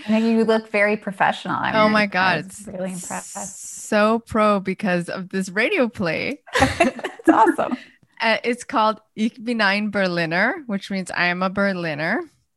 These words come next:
Speaker 2: And we might know that because of, you know, John F. Kennedy said it.
Speaker 1: Maybe.
Speaker 2: Because when, you know, when there was an East and a West Berlin, right? But this play is about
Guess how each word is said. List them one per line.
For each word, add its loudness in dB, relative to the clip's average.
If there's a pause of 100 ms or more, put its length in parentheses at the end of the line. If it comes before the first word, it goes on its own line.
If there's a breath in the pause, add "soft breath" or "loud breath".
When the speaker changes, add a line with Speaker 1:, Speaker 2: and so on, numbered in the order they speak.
(460)
Speaker 2:
And -2
we 0
might 0
know 2
that 2
because -6
of, -4
you -4
know, -2
John -2
F. -2
Kennedy -6
said -4
it. -6
Speaker 1:
Maybe. -10 (320 loud breath)
Speaker 2:
Because -2
when, 2
you -2
know, -2
when -4
there 0
was -2
an -6
East -6
and -6
a -2
West -8
Berlin, -8
right? -2
But 0
this -6
play 2
is 0
about 2